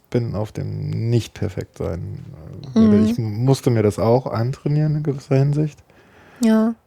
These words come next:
Speaker 2: Ja, wir Ossis mussten uns aber halt auch immer so beweisen und zeigen, dass wir nicht die doofen Ossis sind, die nichts kapieren, sondern
Speaker 1: Ja.
Speaker 2: das war ja, also die, dass wir Ossis im Großen und Ganzen irgendwie Minderwertigkeitskomplexe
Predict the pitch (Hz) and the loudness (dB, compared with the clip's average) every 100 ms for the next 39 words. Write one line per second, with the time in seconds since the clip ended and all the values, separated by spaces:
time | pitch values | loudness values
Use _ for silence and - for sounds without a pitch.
0 | _ - - - - 220 220 208 208 254 | _ -20 -20 -6 2 4 6 4 2 0
1 | - 233 - 233 220 214 202 214 208 - | -2 -2 0 -2 -2 0 0 0 -2 -4
2 | 220 220 220 214 220 208 202 233 226 196 | -4 2 4 4 2 4 4 4 2 -2
3 | 196 202 202 202 214 208 208 208 226 214 | -4 -2 0 2 2 2 2 2 2 2
4 | 190 190 180 196 202 196 190 190 196 185 | 2 0 -2 -2 -2 -2 -4 -4 -6 -6
5 | - 202 - 190 185 190 - - 202 185 | -6 -6 -4 -2 -2 -4 -12 -4 0 2
6 | 180 180 185 98 80 - - _ _ _ | 2 0 0 0 -2 -6 -20 _ _ _
7 | _ _ _ _ - 190 196 - 190 196 | _ _ _ _ -4 -2 0 2 4 6
8 | 196 196 196 185 - 196 - 190 190 196 | 6 4 4 2 0 -2 -4 -4 -4 -2
9 | 196 - 208 214 226 214 - _ _ _ | -4 -4 0 4 4 2 -2 _ _ _
10 | _ _ _ _ - 190 262 269 - - | _ _ _ _ -2 0 0 -2 -6 -12
11 | _ 190 190 - 233 277 233 202 202 185 | _ -8 0 4 6 4 0 -2 0 0
12 | 196 214 185 175 185 185 175 180 190 196 | 0 -4 -6 -8 -8 -8 -6 -4 0 0
13 | 190 180 - - 185 - 185 - 175 - | 2 0 0 -4 -4 -2 -4 0 -2 0
14 | 185 | -4